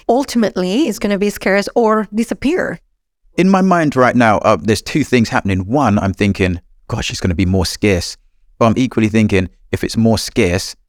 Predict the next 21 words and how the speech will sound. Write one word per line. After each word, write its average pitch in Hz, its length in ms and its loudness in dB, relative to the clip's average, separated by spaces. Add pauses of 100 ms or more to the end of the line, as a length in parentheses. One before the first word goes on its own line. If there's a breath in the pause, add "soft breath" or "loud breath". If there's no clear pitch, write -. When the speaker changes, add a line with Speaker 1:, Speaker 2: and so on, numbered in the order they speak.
(120)
Speaker 2:
and 98 120 -2
the 85 60 -2
quality 110 420 -2
is 90 140 -4
less, 87 300 -2
it - 120 -2
means 101 260 0
the - 80 -6
person 101 380 -2
producing 98 500 -2
it 80 60 0
is 73 100 -6
having 90 240 -2
a 85 60 -2
worse 87 280 0
experience 85 640 -2
because - 460 -4 (340)
there's - 160 0
few 120 240 2
of 90 80 -2
them, 98 280 2